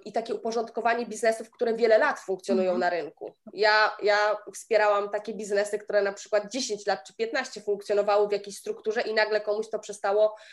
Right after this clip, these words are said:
Speaker 1: e, zaczęło przeszkadzać albo w coś się wydarzyło, co spowodowało, że przedsiębiorca potrzebował podjąć kroki prawne.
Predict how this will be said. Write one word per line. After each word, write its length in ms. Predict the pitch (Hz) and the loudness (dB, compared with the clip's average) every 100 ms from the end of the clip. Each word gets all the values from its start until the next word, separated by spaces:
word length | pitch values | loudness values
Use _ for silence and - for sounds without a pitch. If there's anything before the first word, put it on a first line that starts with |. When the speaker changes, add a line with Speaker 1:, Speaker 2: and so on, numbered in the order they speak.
| - - - - | -20 -20 -10 0
Speaker 1:
e, 280 | 202 196 | 2 4
zaczęło 300 | 202 226 226 | 2 0 0
przeszkadzać 560 | 226 226 - 202 202 240 - | -2 -10 -4 -2 0 -2 -2
albo 440 | 202 208 214 254 262 | -2 0 0 0 -2
w 60 | |
coś 160 | - 247 | -6 -8
się 140 | - | -4
wydarzyło, 580 | 240 254 254 277 185 - | 0 0 2 2 0 -2
co 60 | 202 | -8
spowodowało, 800 | - 196 202 196 202 185 180 196 | -8 -4 -2 0 0 0 2 -2
że 380 | 190 196 180 180 | 0 2 2 2
przedsiębiorca 920 | - 202 208 190 190 190 - 190 185 - _ _ - | -4 -8 -4 0 0 0 0 0 0 -6 _ _ -8
potrzebował 580 | 208 - 220 208 196 196 | -8 -4 -2 2 0 2
podjąć 400 | 196 196 196 - | 0 0 -4 -2
kroki 300 | 202 190 - | -4 -4 -4
prawne. 420 | 202 175 - | -2 -2 -4